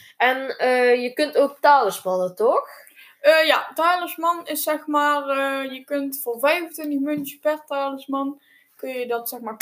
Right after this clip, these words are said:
Speaker 2: kopen. En dan heb je meer procent kans op die rol. En een talisman gaat pas weg als je dan die rol hebt gehaald. Dus als je hem één keer inzet en je wordt hem toch niet, dan, eh, gaat hij niet weg.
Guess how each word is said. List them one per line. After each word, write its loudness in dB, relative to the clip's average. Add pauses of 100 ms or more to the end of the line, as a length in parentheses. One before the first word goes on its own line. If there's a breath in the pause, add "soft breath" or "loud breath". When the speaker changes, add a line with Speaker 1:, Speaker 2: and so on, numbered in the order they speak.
Speaker 2:
kopen. 0
En 0
dan 0
heb -2
je -12
meer -8
procent -4
kans -2
op -10
die -8
rol. -2
En -6
een -10
talisman -6
gaat 0
pas -8
weg 0 (560)
als 2
je -6
dan 2
die -6
rol 0
hebt -4
gehaald. -6
Dus -10
als -4
je -6
hem -10
één -6
keer -10
inzet 0
en -2
je -4
wordt -6
hem -14
toch -4
niet, -6
dan, -8
eh, -10 (260)
gaat -8
hij -12
niet -8
weg. -20